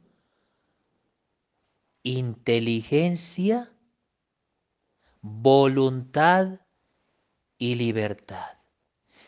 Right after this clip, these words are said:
Inteligencia para que sepamos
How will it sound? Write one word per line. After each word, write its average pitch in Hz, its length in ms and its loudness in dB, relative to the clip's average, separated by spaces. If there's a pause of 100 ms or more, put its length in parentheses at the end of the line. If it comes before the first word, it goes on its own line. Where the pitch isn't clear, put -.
(180)
Inteligencia 131 1800 -2 (440)
para 104 280 -8
que 110 160 -8
sepamos 120 1080 -4